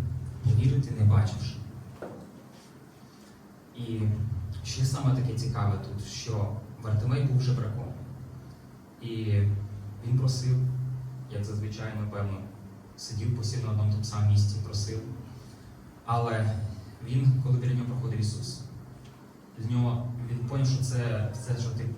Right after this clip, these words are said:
він просив, це було для нього не потрібно. Для нього сам більш було потрібно отримати те, щось від Ісуса. І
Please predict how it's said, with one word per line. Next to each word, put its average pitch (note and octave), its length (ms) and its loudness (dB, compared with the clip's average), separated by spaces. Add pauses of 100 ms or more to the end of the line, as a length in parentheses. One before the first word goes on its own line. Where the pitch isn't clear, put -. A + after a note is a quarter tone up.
він A2 160 0
просив, G#2 340 -4 (100)
це - 120 -6
було - 220 -4
для G#2 80 -4
нього A#2 120 -6
не A#2+ 80 -6
потрібно. G#2 340 -2
Для G2+ 80 2
нього A#2+ 120 2
сам G#2 240 0
більш A#2+ 100 2
було G#2+ 360 -2
потрібно G#2+ 400 -2 (380)
отримати B2 340 0
те, - 360 -2 (140)
щось G#2+ 240 -6
від G#2+ 120 -6
Ісуса. - 340 -6 (1000)
І A2 60 -10